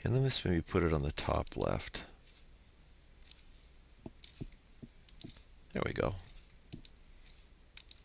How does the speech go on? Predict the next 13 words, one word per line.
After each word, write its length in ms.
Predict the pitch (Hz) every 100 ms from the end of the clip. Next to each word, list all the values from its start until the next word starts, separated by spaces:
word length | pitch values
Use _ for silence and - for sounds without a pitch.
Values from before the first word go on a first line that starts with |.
| - - -
Now 220 | 76 69
that 160 | 80 62
looks 200 | - 64
a 60 |
little 200 | 67 65
better. 380 | - 55 65 87 - - -
Now 120 | 87
you 100 | 80
can 140 | 73
tell 180 | 76 76
what 140 | 76 -
the 80 |
two, 360 | - - 71